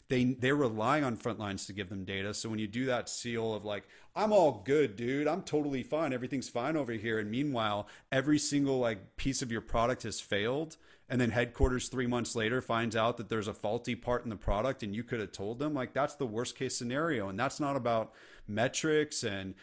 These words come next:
and strategic plans. That's about good old fashioned masks, man. That's holding back that organization in that example.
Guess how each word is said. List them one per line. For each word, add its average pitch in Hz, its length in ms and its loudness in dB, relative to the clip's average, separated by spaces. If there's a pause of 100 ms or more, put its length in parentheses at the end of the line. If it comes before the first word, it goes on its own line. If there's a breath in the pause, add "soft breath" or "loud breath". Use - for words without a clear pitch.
(120)
and 98 180 -4
strategic 113 480 -4
plans. 143 360 -2
That's 151 180 0
about 147 260 0
good 127 120 0
old 131 160 0
fashioned 131 400 0
masks, - 500 -4
man. 98 240 -4
That's 120 160 -2
holding 120 400 2
back 117 220 2
that 113 160 2
organization 107 720 -4
in 90 80 -8
that 90 160 -6
example. 90 500 -12